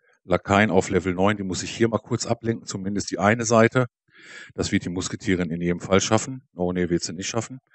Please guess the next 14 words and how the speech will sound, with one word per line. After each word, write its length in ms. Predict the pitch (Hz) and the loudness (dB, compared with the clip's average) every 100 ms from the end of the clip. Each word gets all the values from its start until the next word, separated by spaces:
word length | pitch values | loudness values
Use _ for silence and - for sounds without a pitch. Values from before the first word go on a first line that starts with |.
| - - - | -20 -20 -12
Da 100 | - | -8
muss 180 | 92 92 | -8 -8
ich 100 | - | -12
die 120 | 92 | -6
beiden 300 | 92 87 85 | 2 4 4
eben 200 | 85 92 | 0 -2
mal 240 | 87 87 87 | 2 2 2
mit 140 | 87 | -2
dem 120 | 85 - | -8 -8
Knall 220 | 101 101 107 | 2 4 4
noch 160 | 104 | 0
behandeln. 540 | 104 104 104 104 104 - _ _ _ - - _ | 0 0 2 2 0 -4 _ _ _ -20 -20 _
Und, 400 | 98 92 87 - | -6 -4 -4 -2
ähm, 420 | 92 87 87 87 | 2 2 0 -10